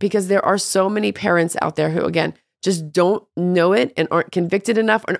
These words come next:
aren't listening to podcasts or trying to educate themselves. And so we need all of us brave parents to just go out and share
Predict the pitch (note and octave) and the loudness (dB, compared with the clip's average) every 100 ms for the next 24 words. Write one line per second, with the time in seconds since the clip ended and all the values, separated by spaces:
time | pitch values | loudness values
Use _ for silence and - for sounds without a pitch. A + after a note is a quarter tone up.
0 | - A3+ F#3+ G3 G3+ A3+ A3+ G3 - F#3 | 0 0 0 -2 0 2 2 0 -2 -2
1 | F#3+ A3+ G#3+ - F#3 E3+ F3 - F3+ F#3+ | -2 0 -2 -2 -2 0 0 -2 -2 -2
2 | A3 - G#3+ F#3+ G3 G#3 A#3 - _ _ | -4 -2 -2 0 0 0 -4 -10 _ _
3 | _ _ G3+ G3+ - G#3 G3 F#3 A#3+ B3 | _ _ -2 0 0 0 0 0 2 2
4 | G#3+ - - E3+ G3 G#3 E3 D#3+ - D#3+ | 0 -4 -2 2 4 2 0 -2 0 -2
5 | - D#3+ D#3 - - D#3+ - E3+ E3+ E3 | 0 -2 -2 -4 -6 -6 0 0 2 2
6 | - E3 - - E3 E3+ F#3 | 0 -4 -4 0 2 2 2